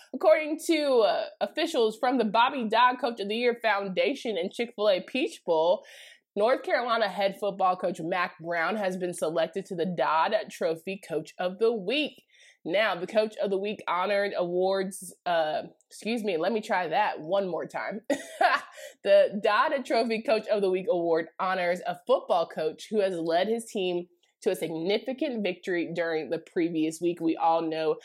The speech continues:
Mac Brown had a one, two, three, five, six, seven punch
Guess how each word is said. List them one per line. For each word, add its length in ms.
Mac 240
Brown 480
had 460
a 420
one, 300
two, 360
three, 240
five, 380
six, 440
seven 320
punch 540